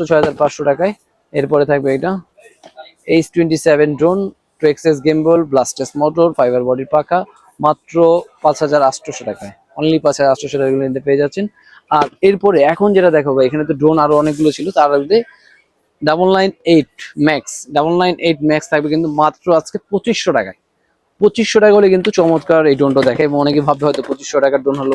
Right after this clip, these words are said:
ফ্লাই করে কিনা বা নরমাল হয় কিনা, তাদের জন্য আমি কিন্তু এটা চালাবো। এবং ড্রোনের সাইজটা দেখে আগে, ড্রোনের সাইজটা দেখেন, এই দেখেন, এবং এটার সাথে কিন্তু এক্সট্রা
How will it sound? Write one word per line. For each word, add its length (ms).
ফ্লাই 280
করে 200
কিনা 180
বা 60
নরমাল 320
হয় 120
কিনা, 120
তাদের 240
জন্য 200
আমি 140
কিন্তু 180
এটা 160
চালাবো। 300
এবং 120
ড্রোনের 340
সাইজটা 400
দেখে 260
আগে, 120
ড্রোনের 280
সাইজটা 380
দেখেন, 180
এই 120
দেখেন, 240
এবং 100
এটার 180
সাথে 180
কিন্তু 200
এক্সট্রা 200